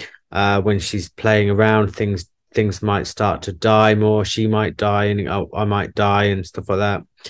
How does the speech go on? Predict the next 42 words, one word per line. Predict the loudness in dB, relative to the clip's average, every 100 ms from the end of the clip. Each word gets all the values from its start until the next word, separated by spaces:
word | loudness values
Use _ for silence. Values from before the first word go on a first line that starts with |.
| -20 -20 _ _ -6
Um, | -4 -2 -4 -8 -10 -20 _
and | 0 0
it's | 0
the | 4
very, | 8 8 8 6 2 -2
uh, | -2 0 0
f-, | -4 -12 -6
like, | 0 0 0
first | -8 2 4 6 4 0 -6 -14 -18 -20 _ _ 0
part. | 2 4
I | 6
wouldn't | 6 4
say | 2 2
it's | 0 -8 -20 -10 0
playing | 2 2
with | 2
grief, | 0 0
but | 0
it's, | -4 -4 -6
it's | -4 -4 -2
maybe | 0 2
like | 2 2
a, | 0 0 -4 -12 -20 -20 _ _ -10
uh, | -4 -2 0 -4 -4
an | -2
opening | 2 2 0 -4 -4 -4
to | -2 -2
it. | -2 -8 _ _ -20 -20 -10
And | -2 2
then | 2 4
there's | 4 4 0 -4
the, | -4 -4 -6 -20 -20 -6
there's | 0 0 0
a |
different | -2 -2 0 -4 -4
type | -4 -4
of, | -8 -12
like, | -8 -4 -4
a | -2
more | -2 -2
subtle | -2 -2 0 0 2
when | 2 2 0 -4